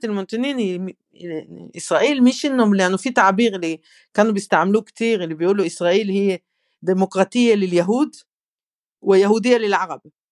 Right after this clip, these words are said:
إذا حتى لليهود هي مش ديمقراطية، يعني حتى لليهود التعامل. إذا اللي بيصير اليوم، يعني بعد سنوات اللي،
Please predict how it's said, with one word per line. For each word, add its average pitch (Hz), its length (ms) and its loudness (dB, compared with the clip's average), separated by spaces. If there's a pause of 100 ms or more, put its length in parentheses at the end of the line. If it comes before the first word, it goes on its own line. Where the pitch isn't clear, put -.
(720)
إذا 185 220 -10
حتى 370 320 0
لليهود 359 500 2
هي 370 80 2
مش 339 200 -4
ديمقراطية، 269 720 -4 (880)
يعني 214 240 4
حتى 359 300 0
لليهود 285 480 -2
التعامل. 185 500 -8 (260)
إذا - 200 -6
اللي 156 120 -4
بيصير 381 420 -2
اليوم، 226 320 -6 (720)
يعني 180 260 -2
بعد 240 380 0 (540)
سنوات 214 800 -2
اللي، 175 560 -12